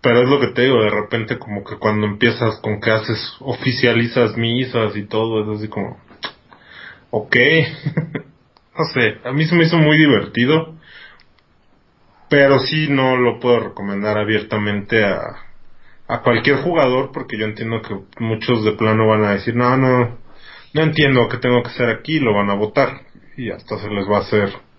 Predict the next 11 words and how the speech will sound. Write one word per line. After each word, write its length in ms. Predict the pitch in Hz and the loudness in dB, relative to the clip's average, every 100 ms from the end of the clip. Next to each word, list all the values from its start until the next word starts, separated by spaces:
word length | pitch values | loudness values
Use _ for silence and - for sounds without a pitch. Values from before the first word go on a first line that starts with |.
| _ - - - | _ -20 -20 -2
un 140 | 127 123 | 4 6
desperdicio 840 | 123 - 117 107 120 113 113 101 | 4 2 2 4 4 2 0 0
de, 320 | 98 95 92 90 - - - - - - | 0 -2 -4 -8 -18 -20 -20 -20 -20 -4
como 200 | 139 139 | 0 4
tú 100 | 190 | 6
lo 100 | 208 | 6
decías, 480 | 156 139 220 180 120 | 6 4 2 2 2
¿no? 200 | 147 170 | 0 -2
O 40 | |
sea, 180 | 120 123 110 101 - - - - - - - | -2 -4 -6 -8 -16 -20 -20 -20 -20 -20 -10
comprarlo 920 | 123 113 127 131 135 139 123 101 | -8 -2 0 2 4 4 2 0